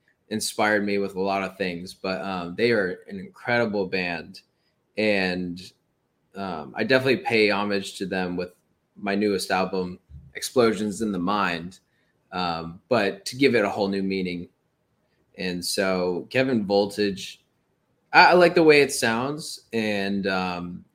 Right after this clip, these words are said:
we'll see, like, well, we'll see how long I keep it. I think it's probably here to stay, and it probably should stay 'cause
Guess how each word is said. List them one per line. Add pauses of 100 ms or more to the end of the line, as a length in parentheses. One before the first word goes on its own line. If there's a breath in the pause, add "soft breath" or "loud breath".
we'll
see,
like, (1500)
well,
we'll
see
how
long
I
keep
it.
I
think (840)
it's
probably
here
to
stay,
and
it
probably
should
stay
'cause